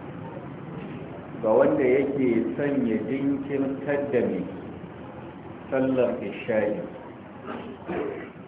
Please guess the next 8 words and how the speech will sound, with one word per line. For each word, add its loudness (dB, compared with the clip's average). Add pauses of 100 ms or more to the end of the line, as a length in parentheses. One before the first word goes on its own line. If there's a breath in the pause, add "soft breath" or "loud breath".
(440)
"Li -2
shugulin 4
aw 4 (240)
uzrin." 2 (1400)
Saboda 4
wani 8 (460)
al'amari 4
da 4